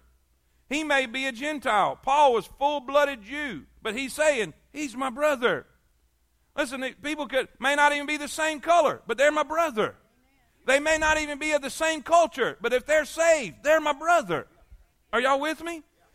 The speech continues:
And so fellowship is so important in the church. God gave us three things. Write A, B, and C under this.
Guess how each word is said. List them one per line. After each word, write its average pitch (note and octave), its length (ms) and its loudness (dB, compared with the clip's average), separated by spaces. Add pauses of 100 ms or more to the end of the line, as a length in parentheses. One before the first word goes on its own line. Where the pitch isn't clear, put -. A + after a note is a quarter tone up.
(180)
And C4+ 180 -4
so C4+ 300 2
fellowship D4+ 760 -2
is A#3+ 80 -10
so D4 400 0
important C#4 600 -4
in A3 160 -6
the A#3 60 -10
church. - 600 -10 (360)
God C#4 280 0
gave C4 180 -4
us A3 100 -10
three C4 220 -8
things. D3+ 340 -6 (400)
Write G#3+ 240 0
A, G#3 160 -2
B, F#3+ 220 -8
and E3 100 -6
C E3 220 -8
under C#3+ 160 -10
this. A#2+ 320 -14